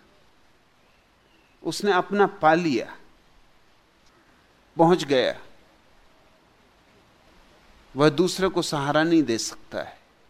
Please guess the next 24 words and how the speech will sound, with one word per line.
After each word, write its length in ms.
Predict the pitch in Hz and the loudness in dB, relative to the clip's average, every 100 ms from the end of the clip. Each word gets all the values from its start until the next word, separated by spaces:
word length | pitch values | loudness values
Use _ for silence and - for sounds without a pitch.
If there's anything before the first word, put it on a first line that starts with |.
| _ _ _ _ - - - - | _ _ _ _ -20 -20 -20 -16
दूसरे 540 | 131 202 208 247 269 | -6 -4 -2 0 2
को 160 | 277 247 | 2 0
सहारा 480 | - 190 190 202 214 | 2 4 6 6 4
देने 340 | 196 233 247 | 2 0 0
के 120 | 247 | -2
लिए 100 | 262 | -4
सिर्फ 260 | 226 247 226 | -4 -4 -4
बुद्धत्व 540 | 160 175 156 208 214 | -2 -2 2 0 0
काफी 380 | 214 208 202 226 | 0 0 0 -4
नहीं 260 | 233 247 180 | -2 -2 -4
है, 160 | - - _ _ _ - - _ _ | -8 -18 _ _ _ -20 -20 _ _
कुछ 220 | - 175 180 | -4 -2 -2
और 320 | 175 202 233 | 4 6 6
बातें 380 | 226 233 247 220 | 6 4 2 2
जरूरी 460 | 226 247 240 208 | 2 2 2 0
हैं, 140 | 139 - - - - | 0 -4 -20 -18 -10
जो 220 | 135 208 | 2 4
अगर 280 | 226 220 233 | 4 4 2
पिछले 480 | 208 208 202 226 247 | 2 -2 -2 -2 0
जन्मों 400 | 196 233 240 247 | 0 0 2 2
में 100 | 220 | 0
अर्जित 520 | 156 175 196 254 - | 2 0 2 -4 -4
की 180 | - 214 | -2 2
हों 180 | 160 | 4